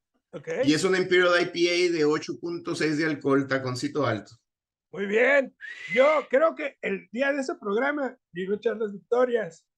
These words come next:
Speaker 1: Pero no,
Speaker 2: Ajá.
Speaker 1: pero, pero no salió el programa, así que vamos a repetir la dosis.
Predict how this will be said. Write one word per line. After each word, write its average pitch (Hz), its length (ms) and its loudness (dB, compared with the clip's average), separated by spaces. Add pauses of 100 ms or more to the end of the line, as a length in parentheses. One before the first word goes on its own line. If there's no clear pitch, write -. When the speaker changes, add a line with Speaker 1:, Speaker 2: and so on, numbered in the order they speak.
(1700)
Speaker 1:
Pero 165 280 -2
no, 143 160 -10
Speaker 2:
Ajá. 110 140 -14
Speaker 1:
pero, 117 400 -4
pero 160 300 -4
no 175 160 4
salió 185 360 0
el 185 120 -2
programa, 208 640 -2
así 156 340 -12
que 185 100 -8
vamos 180 340 -6
a 196 60 -4
repetir 143 420 -10
la 156 120 -4
dosis. 190 500 0